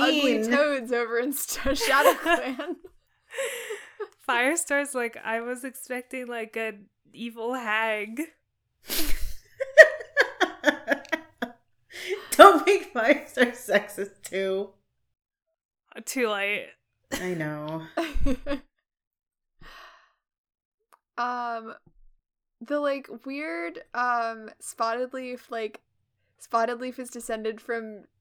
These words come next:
Speaker 3: Oh my God.
Speaker 1: Sky Clan, and also maybe Tiger Star was too?
Speaker 3: <laughs>
Speaker 1: Hello?
Speaker 3: Why?
Speaker 1: Does this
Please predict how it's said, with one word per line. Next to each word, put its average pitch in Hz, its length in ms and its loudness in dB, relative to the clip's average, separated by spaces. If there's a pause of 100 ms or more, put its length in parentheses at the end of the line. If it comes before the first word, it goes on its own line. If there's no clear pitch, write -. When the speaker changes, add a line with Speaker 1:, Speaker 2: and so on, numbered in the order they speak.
Speaker 3:
Oh 240 300 -6
my 226 160 -8
God. 196 380 -12 (180)
Speaker 1:
Sky 233 380 2
Clan, 285 420 -6
and 254 220 -4
also 226 320 0
maybe 240 260 -4
Tiger 233 320 -6
Star 247 240 -4
was 240 320 -6
too? 330 540 -6 (180)
Speaker 3:
<laughs> - 180 -20
Speaker 1:
Hello? - 640 6 (1080)
Speaker 3:
Why? 302 720 0
Speaker 1:
Does 370 160 0
this 640 260 -2